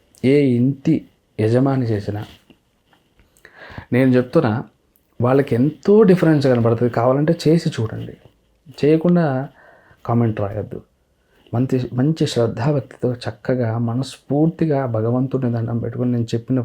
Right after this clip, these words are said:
ప్రక్రియ చేసి చూడండి, హండ్రెడ్ పర్సెంట్ మీకు రిజల్ట్ వస్తుంది. ఆ నెగిటివిటీ ఏదైతే ఉంటుందో ఆ ఇంటి వాళ్ళకి ఊరికే తరచుగా ఇబ్బంది పడటం, తరచుగా గొడవలు చేసుకోవడం, తరచుగా ఏదో ఒక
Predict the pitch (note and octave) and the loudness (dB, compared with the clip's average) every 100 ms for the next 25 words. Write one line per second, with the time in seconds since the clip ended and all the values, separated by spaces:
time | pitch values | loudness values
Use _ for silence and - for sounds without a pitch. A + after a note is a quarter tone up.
0 | A#2 A2 B2 A#2 A#2 A#2+ - A2+ G#2+ G#2 | -4 -6 -4 -4 -4 -6 -6 -8 -6 -8
1 | - _ _ _ _ _ - A#2 C3 B2 | -10 _ _ _ _ _ -4 -2 -2 -2
2 | A#2 B2+ A#2+ A#2 A2+ A2 A2 A#2 - - | -6 -6 -6 -4 -6 -4 -6 -10 -14 -16
3 | - - _ - - - A#2+ A2+ G#2+ A#2 | -16 -18 _ -20 -20 -8 -2 0 0 0
4 | C#3+ E3 G3 F3 D3+ C3 B2+ B2 B2 A#2 | 0 2 2 2 2 2 0 -2 -2 -2
5 | A2+ A2 A2 A2+ A#2 A#2+ B2+ C3+ A#2+ A2 | -2 -2 -2 -2 0 0 2 2 2 0
6 | G#2+ - G#2+ A#2 C3 F3+ E3+ - C#3 D3 | -2 -4 -4 0 2 2 2 0 -2 -2
7 | E3 D3+ B2 A2+ A#2 A2+ A2 G#2+ A#2 C#3 | -2 0 0 0 -2 0 -2 -4 -4 -2
8 | D3 D3+ F3 D3+ B2+ A#2 A#2 A2+ A2+ - | -2 2 2 4 2 2 0 -2 -6 -8
9 | A#2 A#2+ D3 D#3 E3 D#3+ C#3 C#3 E3 F3+ | -10 -4 -4 -2 -2 -2 0 0 2 2